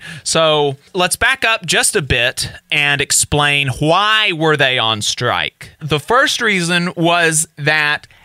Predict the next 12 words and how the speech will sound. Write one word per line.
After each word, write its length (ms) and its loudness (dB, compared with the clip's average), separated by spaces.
healthcare 600 -2
costs 560 2
ra-, 580 0
were, 240 0
were 180 2
risen 460 2
considerably 1120 0
from 480 -2
the 360 -2
previous 440 2
contract 800 -2
to 480 0